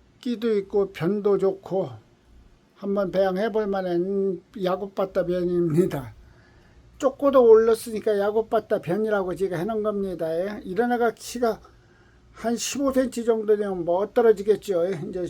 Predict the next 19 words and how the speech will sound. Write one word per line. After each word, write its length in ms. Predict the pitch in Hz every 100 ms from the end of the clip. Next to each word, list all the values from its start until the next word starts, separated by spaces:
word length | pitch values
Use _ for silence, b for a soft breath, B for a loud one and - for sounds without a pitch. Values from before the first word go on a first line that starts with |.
| -
잘 360 | - - 180
배양하셔야 680 | 185 220 196 220 226 240 226
됩니다. 400 | 214 196 175 156
이런 280 | 170 190 208
애들은 260 | 196 190 170
갖다 340 | 175 202 160
배양을 400 | 180 202 190 170
잘 220 | 165 190
하셔야 560 | 180 - 190 196 180 - b b b b b b b b -
멋진 640 | 170 160 180 208 208 233
난초로 420 | 214 185 180 180 -
변신할 520 | 196 190 196 196 180
수가 220 | 190 165
있는 320 | 170 190 185
겁니다. 400 | 180 170 165 151
자, 160 | 147 170
이렇게 240 | 160 165
보시면 320 | 180 156 175
멋집니다. 680 | 156 175 208 185 170 143 -